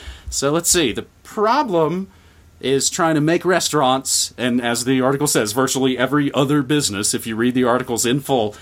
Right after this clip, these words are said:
James, who would have thought that hairdressers and salons and barbershops would be, like, the front line of the <laughs> fight against the New World Order? The reaction then is, "We're gonna sue you."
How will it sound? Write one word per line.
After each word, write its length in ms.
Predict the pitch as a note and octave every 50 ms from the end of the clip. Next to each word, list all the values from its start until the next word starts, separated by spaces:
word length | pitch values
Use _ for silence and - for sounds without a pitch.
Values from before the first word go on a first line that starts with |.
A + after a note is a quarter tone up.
| - - -
James, 300 | - D3 C#3+ C#3 C3+ -
who 100 | - E3
would 80 | E3 D#3+
have 100 | C#3+ C3+
thought 260 | - D3+ C#3+ C3 B2+
that 160 | A#2 G#2 E2+
hairdressers 680 | - - B2+ B2+ B2+ G#2 A#2 A#2 A2 - - G2+ G2+ G2 G2+
and 180 | G2+ G2 G2 -
salons 480 | - A#2+ A2 A2 A2+ A#2 A#2 A2+ G2+
and 140 | G2+ G2 F2+
barbershops 580 | G#2 A2 A2+ A2+ A2 - - A2+ G2+ G2 - -
would 120 | B2 B2
be, 200 | B2+ A#2+ G#2+ G#2 - - - - -
like, 140 | A#2 - -
the 200 | - B2 A#2 B2+
front 340 | - - - D3 D3 C#3+ A#2
line 380 | A#2 B2 B2+ B2+ B2+ B2+ B2+ B2+
of 140 | A#2 B2 A#2+
the 60 | D3+
<laughs> 160 | - - -
fight 220 | E3 E3 - F3 D#3+
against 380 | D3+ B2+ D3 C#3+ C#3 B2+ -
the 160 | C3 C3 A#2+ G2+ -
New 220 | B2 A#2 B2+ C3+ B2+
World 220 | B2+ B2 A#2 A2
Order? 340 | A2+ B2 B2+ G#2+ F#2 F#2 - G2 G#2+ - - - - - - - - - - - - - - - - - - - - - - -
The 140 | C#3+ F#3+
reaction 540 | F#3+ G#3 G3+ G3+ G#3 F3 - - - B3 A3+
then 160 | A#3 A#3 A#3
is, 160 | A3+ G#3+ G#3 A#3+
"We're 160 | E4 E4+ E4
gonna 160 | D#4 D#4 D4+
sue 280 | - - E4+ E4+ F4 D#4+
you." 380 | B3 F#3+ D3 A#2 G#2 - E2